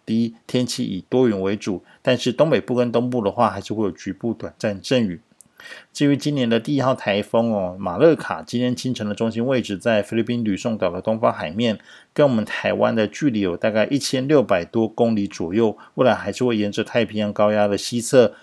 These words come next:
慢慢的往北到北北东方向移动，那么跟我们台湾的距离也会越来越远，对台湾来说几乎可以说是没有什么太大的影响，只是要留意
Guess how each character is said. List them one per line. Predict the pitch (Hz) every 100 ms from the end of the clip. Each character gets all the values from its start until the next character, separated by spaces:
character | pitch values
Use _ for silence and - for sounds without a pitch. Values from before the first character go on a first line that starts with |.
| _
慢 | 120
慢 | 120 113
的 |
往 | 101 107 127
北 | 113
到 | - 110
北 | 107
北 | 104 90
东 | 104 110
方 | 110 101
向 | 117 107
移 | 98
动， | 127 110 - - _
那 | 117
么 | 101
跟 | 139
我 | 123
们 |
台 | 110 104
湾 | 104 113
的 |
距 | 104 160 127
离 | 107 107
也 | 104 87
会 | 117
越 | 110 127
来 | 98
越 | 110 127
远， | 113 87 - _
对 | - 131
台 | -
湾 | 110
来 | 107 98
说 | 110
几 | 104 110 117
乎 | 113 -
可 | -
以 | 113
说 | 92 104
是 | 113 110
没 | 107
有 | 107
什 | 98
么 | 95
太 | - 117
大 | 120
的 | 104
影 | 95
响， | 104 98 82
只 | 87
是 | -
要 | 107
留 | 95 92
意 | 117 107